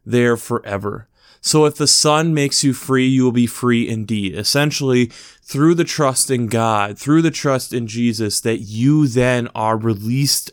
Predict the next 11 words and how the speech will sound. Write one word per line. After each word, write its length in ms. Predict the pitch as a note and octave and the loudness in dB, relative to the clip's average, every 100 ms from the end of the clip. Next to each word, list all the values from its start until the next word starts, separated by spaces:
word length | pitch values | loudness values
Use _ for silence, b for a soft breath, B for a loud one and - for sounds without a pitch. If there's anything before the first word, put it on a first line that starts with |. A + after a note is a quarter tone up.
| B2 | -2
of 340 | A#2+ A#2 G2+ | 0 0 -4
that 280 | G2+ G2+ F#2+ | -4 -4 -4
sin, 540 | - C#3 D3+ A#2 G2+ - B B B | -2 0 0 0 -4 -14 B B B
not 480 | A#2 B2+ C#3+ - A2+ | 0 2 0 -2 0
being 440 | B2+ C3 C3 A#2 | 2 2 0 -2
defined 760 | A#2 A2 - B2+ C3 C#3 C3 A2+ | -2 -6 -4 -2 0 0 0 0
on 220 | G#2 G#2 | 0 0
what 200 | A#2 A#2 | -2 -2
you 200 | A#2 A#2 | 0 0
were 460 | G#2+ G#2+ G#2 G2 - B B B A2+ | 2 2 2 2 -2 B B B -10
before. 800 | A#2 A2+ - - A#2 A2+ G2+ - | 0 0 -2 -4 0 2 0 -6